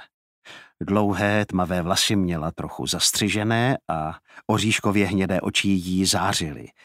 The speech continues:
Úspěch, který jí bestseller přinesl, jí šel očividně k duhu. Cestování už jí unavovalo a měla radost, že je turné u konce.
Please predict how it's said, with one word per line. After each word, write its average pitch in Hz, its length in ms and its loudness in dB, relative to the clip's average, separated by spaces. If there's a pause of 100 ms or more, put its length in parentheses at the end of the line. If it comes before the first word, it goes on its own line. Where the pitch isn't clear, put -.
(720)
Úspěch, 143 600 4
který 113 260 0
jí 113 120 2
bestseller 107 540 0
přinesl, 139 500 2 (260)
jí 127 260 0
šel 147 420 0
očividně 113 540 2
k 95 60 -4
duhu. 87 340 -6 (840)
Cestování 131 720 4
už - 220 -2
jí 131 100 2
unavovalo 80 840 0
a 92 200 0
měla 139 440 2
radost, 143 520 0
že 131 140 2
je 160 140 2
turné 135 360 2
u - 120 -2
konce. - 540 -2